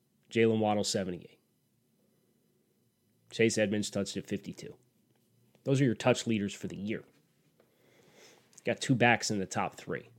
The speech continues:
Now, if those are the guys you wanna go to war with, hey, okay. But I'm living in a world where if offensive linemen go hot and heavy early and you get the tight end run that starts in the twenties,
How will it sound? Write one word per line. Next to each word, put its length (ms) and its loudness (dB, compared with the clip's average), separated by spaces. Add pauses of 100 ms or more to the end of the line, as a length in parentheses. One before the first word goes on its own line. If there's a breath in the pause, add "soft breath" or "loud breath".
(2000)
Now, 120 -6
if 60 -10
those 220 6
are 60 6
the 40 8
guys 280 8
you 80 6
wanna 180 4
go 160 6
to 60 4
war 200 4
with, 220 6
hey, 240 6
okay. 440 4 (920)
But 160 6
I'm 160 8
living 240 10
in 60 10
a 100 8
world 380 6
where 340 6 (560)
if 160 -2
offensive 480 8
linemen 280 8
go 120 10
hot 200 6
and 60 0
heavy 260 6
early 280 8
and 140 6
you 80 4
get 160 4
the 60 0
tight 260 4
end 160 8
run 160 4
that 100 2
starts 320 2
in 80 4
the 80 2
twenties, 460 4